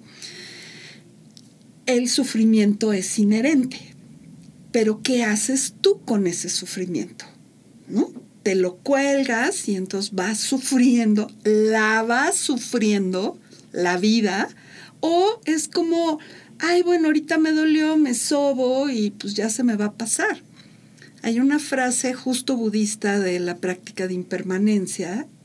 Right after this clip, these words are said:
que es, es muy linda y se las recomiendo como para que la vayan, eh, saboreando, que es, "Esto también pasará".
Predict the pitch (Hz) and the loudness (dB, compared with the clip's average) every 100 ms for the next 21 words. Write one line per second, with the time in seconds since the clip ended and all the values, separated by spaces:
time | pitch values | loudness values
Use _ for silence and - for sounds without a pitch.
0 | - - 190 180 - - 202 202 - - | -20 -8 -4 -4 -6 -4 -2 0 0 -2
1 | - 220 214 226 302 339 254 233 220 202 | -2 -2 0 2 4 4 4 4 4 4
2 | 196 277 - - - - - - 196 196 | 2 -2 -8 -18 -18 -20 -20 -10 -6 -4
3 | 185 175 185 180 175 175 175 165 180 185 | -2 -2 0 0 -2 -6 -8 -4 0 0
4 | 175 175 175 165 165 160 156 156 - 160 | 0 -2 -6 -6 -6 -6 -8 -8 -8 -4
5 | 156 165 165 170 180 180 - - - - | -4 -4 -4 -2 -2 -2 -6 -16 -20 -20
6 | - - - - 170 165 156 - - - | -20 -20 -20 -10 -6 -4 -4 -4 -4 -4
7 | - 190 180 180 196 190 185 180 190 - | 0 0 2 2 2 2 0 0 -2 -4
8 | - - - 180 170 185 202 - - - | -6 -20 -10 -4 -2 0 0 -4 -6 -18
9 | - - - 208 208 - 240 294 - - | -20 -14 -4 -2 -2 -4 -6 -6 -10 -20
10 | - - - - - _ - - 190 190 | -20 -20 -20 -20 -20 _ -14 -4 -4 -2
11 | 190 196 214 233 311 - - - 196 - | -4 -2 0 2 0 -2 -16 -10 -8 -8
12 | - - - | -10 -12 -16